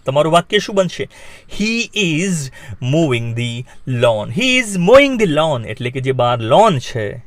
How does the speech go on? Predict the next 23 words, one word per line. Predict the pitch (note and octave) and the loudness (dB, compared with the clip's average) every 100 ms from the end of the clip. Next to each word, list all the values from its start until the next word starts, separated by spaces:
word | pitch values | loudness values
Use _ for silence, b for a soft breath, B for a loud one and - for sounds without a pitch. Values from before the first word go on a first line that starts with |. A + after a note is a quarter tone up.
| - | -10
એને | B2 | -8
શું | C#3+ G3 | -4 -2
કરી | F#3 F#3+ F3+ | 2 2 2
રહ્યા | F3 | 0
છે? | F#3 F#3 | -4 -2
ઘાસ | C#3+ C#3 D3 - | 0 0 -2 -6
છે | |
એ | D3+ D3 | -6 -4
કાપી | C3+ A#2+ C3 | -4 -4 -6
રહ્યા | A#2+ A#2 A2+ | -6 -6 -8
છે. | - - B B - | -10 -16 B B -4
He | F3+ F#3+ G3+ G#3 | -2 -2 0 0
is | G3+ E3 D3+ B B B2+ | -2 -4 -8 B B -2
mowing | C3 C3 B2+ B2 | 2 2 0 -2
the | A#2+ A#2+ C#3+ B B B2 | -4 -6 -12 B B -6
lawn. | A2+ A#2 A2 G#2 | -2 0 -2 -4
તો | G#2 | -2
અહીંયા | C3+ C#3+ | 0 0
ખાસ | - D3 C#3 A#2+ | 0 -2 -2 -2
વોટર | A2 C3+ E3+ D#3 | 0 2 2 0
નહીં | D#3+ F#3+ | 0 2
આવે, | F#3 A3 | 0 -2
to | G3 - F3+ F#3 | -6 -2 -2 -2